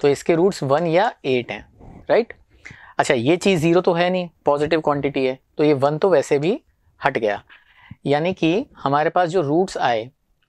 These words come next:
वो है कि एट बराबर ई के ऊपर, ये एक इनफाइनाइट जीपी है, तो cos square theta upon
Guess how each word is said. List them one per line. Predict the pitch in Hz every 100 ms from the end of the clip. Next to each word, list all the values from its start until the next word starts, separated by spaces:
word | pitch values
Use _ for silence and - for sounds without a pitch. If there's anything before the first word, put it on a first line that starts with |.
| _ 147
वो |
है | 143 165
कि | 180 226 - -
एट | 175 226 -
बराबर | 135 120 117 175 330 _ _ _ _ - - - - _ _ - _
ई | 180 185
के | -
ऊपर, | 160 131 117 107 _ -
ये | 131 160
एक | 175
इनफाइनाइट | 156 135 151 151 160
जीपी | 151 156 185
है, | 180 269 _ _ _ - - _ -
तो | 135 -
cos | 139 135 -
square | 190 208 -
theta | 135 139 165 285 _ _ _ 151
upon | 135 143 139 113